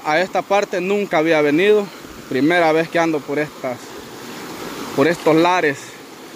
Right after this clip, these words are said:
Pero estos son los lugares que a mí me gusta visitar. Y nos gusta hacer este tipo de videos, ya que un buen porcentaje de mis suscriptores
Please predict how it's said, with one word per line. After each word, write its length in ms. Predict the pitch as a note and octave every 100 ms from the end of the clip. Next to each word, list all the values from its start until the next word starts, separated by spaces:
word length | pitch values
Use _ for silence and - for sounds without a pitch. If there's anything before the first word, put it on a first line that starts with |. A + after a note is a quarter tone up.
| - - - - - - -
Pero 160 | D3 F#3
estos 240 | A#3 A3
son 140 | A3 A3+
los 100 | A3
lugares 380 | F#3+ G3+ A3 G3+
que 100 | F#3
a 40 |
mí 140 | F#3+
me 140 | G3+ F3+
gusta 320 | G#3+ G#3 E3
visitar. 560 | D#3 C#3+ C#3+ F3 G#3 A3 - - - - - - - - - - - - - - - - - - - - - - - - - - -
Y 280 | G3 A#3+ C4
nos 240 | A#3 G3
gusta 300 | F3 A#3+ A#3
hacer 200 | G#3+ A3
este 220 | A3 A3 G3+
tipo 300 | G#3+ G3+ G3+
de 100 | F#3
videos, 520 | E3 E3+ A3+ B3 A#3+ - - - - - C3+
ya 160 | E3 F3
que 400 | - A3 G3+ C3 - - - - - - - - - - - - - - -
un 220 | E3+ G3 F#3
buen 200 | A3 G#3+
porcentaje 840 | G3+ G3 F#3+ E3 G3 G#3+ G3 G3
de 220 | F3+ E3+
mis 180 | E3+ E3
suscriptores 880 | F#3+ F3 E3 D3 - G#3 A3 G#3+